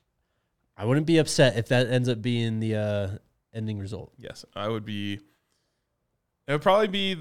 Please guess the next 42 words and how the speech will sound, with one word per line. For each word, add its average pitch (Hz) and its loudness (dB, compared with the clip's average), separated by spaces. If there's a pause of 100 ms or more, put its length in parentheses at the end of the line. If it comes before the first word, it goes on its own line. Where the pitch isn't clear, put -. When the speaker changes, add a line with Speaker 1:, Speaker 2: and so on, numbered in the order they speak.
(200)
Speaker 2:
the 135 -4
happiest 127 0
I've 117 -2
ever 113 -2
been 110 -4
as 107 -6
a 113 -10
Broncos 104 -6
fan, 101 -6
other 110 0
than 113 2
Speaker 1:
That's - -2
<laughs> - 2
Speaker 2:
when 135 6
they 147 4
won 127 0
Super 135 -4
Bowls 180 0 (420)
and 117 0
when 123 0
they 117 2
got 101 0
Peyton 80 -4
Manning. - -14
Speaker 1:
That's 151 -2
what 226 4
I 226 4
was 233 2
saying 220 4
yesterday. 220 4
I 127 4
was, 139 6
like, 139 0
thinking 175 0
about 110 2
it. - -2
I - -2
was 107 -2
like, 101 -6
"Wow, 107 2
I'd 127 -2
act-, 240 -8